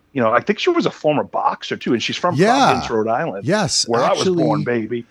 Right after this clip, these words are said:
Speaker 2: Yeah, there were two, um, two posts on our Facebook page. Uh, James had posted that, yeah, she was a former boxer.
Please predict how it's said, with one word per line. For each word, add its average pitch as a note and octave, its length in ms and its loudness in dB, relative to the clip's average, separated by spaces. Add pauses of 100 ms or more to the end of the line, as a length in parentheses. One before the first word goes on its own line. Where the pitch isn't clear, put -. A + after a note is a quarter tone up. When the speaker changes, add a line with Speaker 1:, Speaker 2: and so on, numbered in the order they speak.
(260)
Speaker 2:
Yeah, F#3+ 180 2
there C#3 140 0
were C#3 140 2
two, E3+ 680 -2
um, A2 760 0 (160)
two D3+ 300 2
posts C#3+ 420 2
on A#2+ 160 2
our G#2+ 80 4
Facebook B2 640 2
page. E2+ 680 -2 (600)
Uh, E2 520 -2 (100)
James A2+ 800 0
had F#2 240 -2
posted G2 540 0
that, F2 220 -4
yeah, A2+ 220 2
she - 180 -2
was A#2 200 2
a F#2 40 -2
former A2 440 -2
boxer. F#2 720 -2